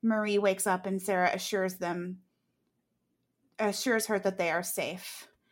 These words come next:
Um, Dawn is in jail. They're okay, and it's all over.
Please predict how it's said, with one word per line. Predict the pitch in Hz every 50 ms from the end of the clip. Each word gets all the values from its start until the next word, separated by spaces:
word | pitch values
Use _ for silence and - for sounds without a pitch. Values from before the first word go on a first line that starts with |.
| _ _ _ _ _ _ _ _ _ _ _ -
Um, | 202 190 180 175 175 185 190
Dawn | 185 202 190 180 185 190
is | 202 196 214
in | 214 208
jail. | 202 190 175 180 185 180 190 185 185
They're | 190 190 185 190 196
okay, | 190 196 190 170 160 165 -
and | 190 190 185
it's | 175 185
all | 151 147 175 - -
over. | 165 156 - - - - - 240